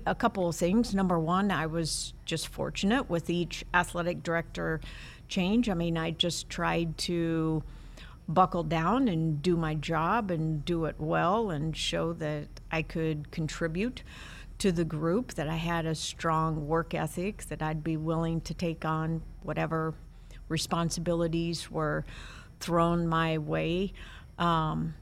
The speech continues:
so I think it's just, you just have to have the ability to adapt to whatever type of leader happens to be in charge at the time. And,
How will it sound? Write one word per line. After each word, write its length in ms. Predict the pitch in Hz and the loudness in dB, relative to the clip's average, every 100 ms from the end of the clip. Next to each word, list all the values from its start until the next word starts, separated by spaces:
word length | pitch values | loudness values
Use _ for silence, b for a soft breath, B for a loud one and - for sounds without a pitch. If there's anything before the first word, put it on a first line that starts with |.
| - | -4
so 200 | - 226 | 2 4
I 100 | 214 | 4
think 260 | 220 254 | 2 2
it's 180 | 247 180 | 2 0
just, 500 | - 185 165 - - | 0 0 0 -4 -2
you 100 | 185 | -2
just 180 | 180 170 | 0 0
have 180 | 220 - | 0 2
to 60 | 208 | 2
have 200 | 196 180 | 2 2
the 100 | 185 | 0
ability 580 | 147 160 175 170 170 160 | 2 2 2 2 0 -2
to 420 | - 165 160 156 - | -2 0 2 0 -2
adapt 580 | 170 147 156 185 233 - B B B B - | -2 0 2 2 0 -6 B B B B -8
to 100 | 165 | 0
whatever 580 | 175 160 160 160 160 156 | 2 2 0 0 -2 -4
type 380 | - 156 160 160 | -4 -2 -2 -2
of 420 | 160 160 156 - - - | -2 0 -2 -6 -12 -10
leader 500 | 165 165 160 170 208 | -2 0 0 0 0
happens 800 | 214 170 160 - 165 165 151 - B B B B B - | -2 -2 -2 -2 -2 -2 -2 -4 B B B B B -8
to 100 | 175 | -2
be 420 | 156 165 180 170 B - | 0 2 0 -2 B 0
in 220 | 175 160 | 0 2
charge 580 | - 170 151 160 175 - | 0 0 2 2 0 -2
at 140 | - | -4
the 100 | - | -6
time. 580 | - 160 156 160 196 196 | -6 -2 0 0 0 0
And, 280 | 147 147 | 0 -2